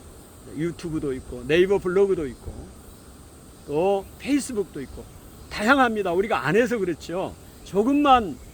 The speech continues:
아, 기술을 배우고 거기에 관심만 가지면 우리가 그 복음을 전할 수 있는 통로는 어마어마하게 열려 있습니다.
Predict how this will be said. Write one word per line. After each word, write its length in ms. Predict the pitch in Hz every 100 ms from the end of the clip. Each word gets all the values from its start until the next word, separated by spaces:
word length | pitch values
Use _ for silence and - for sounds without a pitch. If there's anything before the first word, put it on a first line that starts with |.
| -
아, 140 | 147 151
기술을 480 | - 190 220 208
배우고 440 | 175 175 180 180 165
거기에 500 | 175 180 175 185 170
관심만 560 | - 147 160 196 196 156
가지면 440 | 131 135 196 143 - - - - -
우리가 500 | 165 185 185 180 170 156 - -
그 260 | 143 135 127
복음을 380 | - 165 220 214
전할 300 | 180 165 165
수 120 | 147 151
있는 140 | 139
통로는 440 | - 180 180 147 131
어마어마하게 800 | 143 175 208 175 143 131 123 123
열려 240 | 131 160 175
있습니다. 560 | 135 147 127 117 120